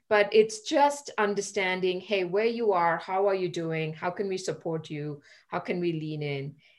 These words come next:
And what's working and well and, and what's not. So, you know, the first conversation is always, "Hey, how you're doing?" Right? And, and I think the expectation is not, and the realization should be that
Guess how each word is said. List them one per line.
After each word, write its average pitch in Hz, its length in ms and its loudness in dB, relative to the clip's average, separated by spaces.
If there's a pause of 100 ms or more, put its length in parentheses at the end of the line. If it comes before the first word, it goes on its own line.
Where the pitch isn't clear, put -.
And 170 160 -4
what's 175 240 -2
working 180 580 -2 (120)
and 165 260 -6
well 160 480 2
and, 160 260 -6 (260)
and 160 380 -2
what's 156 300 -4
not. 427 340 0 (160)
So, 190 460 6 (520)
you 208 80 6
know, 185 80 4
the 175 80 -2
first 214 460 2 (280)
conversation 190 520 0
is 180 60 -2
always, 196 320 4
"Hey, 165 180 0
how 160 220 -2
you're 160 140 -2 (160)
doing?" 320 220 -4 (160)
Right? 185 380 -2 (340)
And, 190 520 6
and 190 180 2
I 185 80 4
think 226 280 -2
the 214 120 6
expectation 302 880 2
is 180 160 2
not, 175 420 2
and 175 100 -2
the 175 80 -2
realization 202 680 4
should 180 240 -2
be 175 180 0
that 160 360 -2